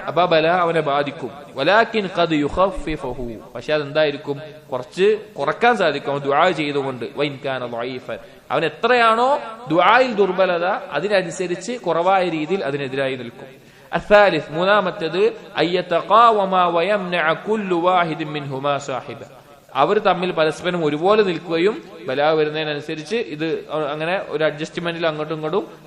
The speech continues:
തട്ടി നിൽക്കുന്ന അവസ്ഥയിൽ അങ്ങനെയുമാകും. ഈ മൂന്ന് അവസ്ഥയാണ് ദുആവും ബലാവും തമ്മിൽ ഉണ്ടാകുന്ന അവസ്ഥ. ഇനി ഇൻഷാ അല്ലാഹ് ഇതിന്റെ കുറച്ച് വിശദീകരണമായി ഖദറുമായി ബന്ധപ്പെട്ടിട്ടുള്ളത് കുറച്ച് കഴിഞ്ഞാൽ വരും.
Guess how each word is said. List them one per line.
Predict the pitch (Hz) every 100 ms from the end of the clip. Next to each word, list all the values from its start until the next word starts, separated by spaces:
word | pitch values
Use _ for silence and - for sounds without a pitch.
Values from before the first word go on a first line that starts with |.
| -
തട്ടി | 151 170
നിൽക്കുന്ന | 156 151 147
അവസ്ഥയിൽ | 135 131 - 165 226 349 - -
അങ്ങനെയുമാകും. | 139 147 156 147 123 117 113 - -
ഈ | 180
മൂന്ന് | 180 175 202
അവസ്ഥയാണ് | 165 156 - 160 139 135 185 - - 131 156
ദുആവും | 143 156 214 247 226 180
ബലാവും | 156 170 214 208
തമ്മിൽ | 165 135 143 208 170
ഉണ്ടാകുന്ന | 127 143 135 127 147
അവസ്ഥ. | 127 120 - 110 - - -
ഇനി | 160
ഇൻഷാ | 147 175
അല്ലാഹ് | 165 165
ഇതിന്റെ | 160 151
കുറച്ച് | 165 160 175
വിശദീകരണമായി | 160 - 143 156 151 170 175 170 156 151 202 - - 151
ഖദറുമായി | 156 147 180 180 165
ബന്ധപ്പെട്ടിട്ടുള്ളത് | 151 151 151 143 151 143 139 190
കുറച്ച് | - 135 -
കഴിഞ്ഞാൽ | 147 135 139
വരും. | 135 127 170